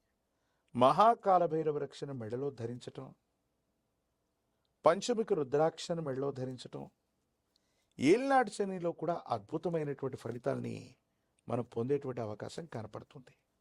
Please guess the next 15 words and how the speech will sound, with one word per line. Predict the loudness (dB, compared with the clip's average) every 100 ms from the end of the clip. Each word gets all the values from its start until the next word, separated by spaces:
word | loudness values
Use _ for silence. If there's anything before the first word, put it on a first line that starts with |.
| _ _
గురుదేవతా | 0 2 6 6 6 2 -4
స్వరూపాల్లో | -6 -6 -6 -4 -6 -4 -4
దత్తాత్రేయ | -6 -6 -6 -6 -6 -8 -6 -8
స్వామివారు, | -10 -10 -10 -8 -10 -12 _ _ _ _ _ _ _ _ _ _ -4
వీరబ్రహ్మేంద్ర | 2 2 2 -4 -2 -2 -2 -6
స్వాముల | -10 -12 -10 -8 -8
వారు, | -8 -14 _ _ _ _ _ _ _ _ _ 0
లేదా | 2 2 0 -2
దక్షిణామూర్తి, | -2 -8 -6 -6 -8 -12 -16 -20 _ _ _ _ _ _ _ _ _
ఇటువంటి | 0 4 4 4
సద్గురువులని | 2 -2 -2 2 6 6 4 0 0
ఆశ్రయించిన, | 0 0 -4 -4 -4 -6 -8 -10 -12 _ _ _ _ _ _ _ 0
సద్గురు | 4 4 2 -2 0 0
చరితని | 0 -2 0 -2 -2
పారాయణ | -2 0 0 -4